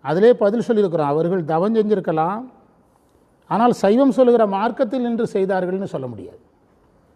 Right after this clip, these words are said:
அதாவது அயன் தவம் செய்தாருங்கிறாரு, மால் தவம் செய்ததாக சொல்றாரு, அதுபோல முனிவர்கள்லாம் தவம் செஞ்சாங்கங்கிறாரு.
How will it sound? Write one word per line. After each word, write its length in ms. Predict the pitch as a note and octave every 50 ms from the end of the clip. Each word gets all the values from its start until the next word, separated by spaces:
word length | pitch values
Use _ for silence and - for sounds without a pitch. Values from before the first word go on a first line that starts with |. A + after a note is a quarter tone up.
| _ _ _ _ _ _ _ _ _ _ _ _ _ _ _ _ _ _
அதாவது 500 | - C#3+ D3+ E3 E3+ E3 E3 D#3+ D#3+ D3+
அயன் 300 | D3 D#3 F#3 G#3+ A3+ A3
தவம் 260 | G#3 G3 F#3 G3+ G3
செய்தாருங்கிறாரு, 1000 | D3 F#3+ F#3 F3 F3+ F3 E3+ E3 D#3 D3+ D3 C#3+ C#3 C#3+ D#3 F3 F#3+ F#3+ F3+ F#3 - _ -
மால் 360 | B2 B2+ C#3+ D3+ F3 G3+ G#3
தவம் 260 | F3+ F#3 E3+ F#3 F3+
செய்ததாக 640 | - - E3+ E3 D#3 D#3+ D#3 D#3 D#3 D#3 C#3+ - D3+
சொல்றாரு, 640 | C3+ B2+ B2+ C3 B2+ B2 C3 D3 E3+ F#3 F#3 F#3 F#3 - - _ _ _ _ _ _ _ _ _ _ _ -
அதுபோல 540 | - C3+ C#3+ E3 E3+ F3+ F3+ F3+ F3 F3
முனிவர்கள்லாம் 600 | E3 D#3+ E3 F3+ F#3+ G3+ G3+ F#3+ F3 F#3+ F#3+ F#3
தவம் 280 | F3+ E3+ D#3 E3 F#3 F#3
செஞ்சாங்கங்கிறாரு. 1000 | F#3 F#3 F3 F3 E3 E3 E3 D#3+ D#3 C#3+ C#3 C3 A#2+ B2 C3 D3+ E3 F3+ G3+ G3